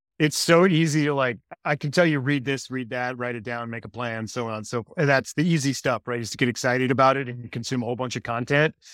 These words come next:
I think there's a lot of people that stay stuck in that spot. A-, and it doesn't even matter. Like, you're not gonna buy the property. It's cool. Like, just go look at one.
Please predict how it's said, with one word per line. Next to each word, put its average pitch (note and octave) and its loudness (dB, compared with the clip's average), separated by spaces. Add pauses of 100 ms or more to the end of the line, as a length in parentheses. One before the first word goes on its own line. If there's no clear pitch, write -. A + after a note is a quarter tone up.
(680)
I D3 -2
think D3 0
there's C3 2
a C3+ 2
lot B2+ 4
of B2+ -4
people C3 -4
that A#2 -6
stay A#2+ 0
stuck G#2+ -4 (160)
in A2+ -6
that G#2 -2
spot. E2+ -8 (720)
A-, D#3 2
and E3 6
it E3+ 6
doesn't E3+ 8
even C#3 6
matter. B2+ 2
Like, D3+ 2
you're E3 6
not D#3 4
gonna C3 -4
buy A#2 -4
the G2 -12
property. G#2+ -12
It's D#3 0
cool. A#2 0
Like, C3 0
just - -6
go E3 6
look C#3 0
at A2+ -8
one. G2+ -14